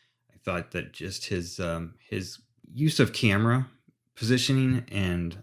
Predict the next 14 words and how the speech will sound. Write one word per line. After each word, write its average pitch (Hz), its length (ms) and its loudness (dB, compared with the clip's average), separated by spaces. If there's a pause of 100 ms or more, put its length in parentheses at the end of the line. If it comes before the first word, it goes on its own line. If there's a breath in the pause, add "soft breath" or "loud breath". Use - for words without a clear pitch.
(140)
lighting, 98 600 -2 (220)
um, 80 360 -6
his 104 280 -2
figure 92 320 0
work 92 240 -4
was 90 160 -2
really 92 200 -2
strong. 82 420 -4
I 85 40 -6
thought 85 420 -6
a, 90 60 -6
a 90 40 -4
lot 87 180 -4
of 90 160 -8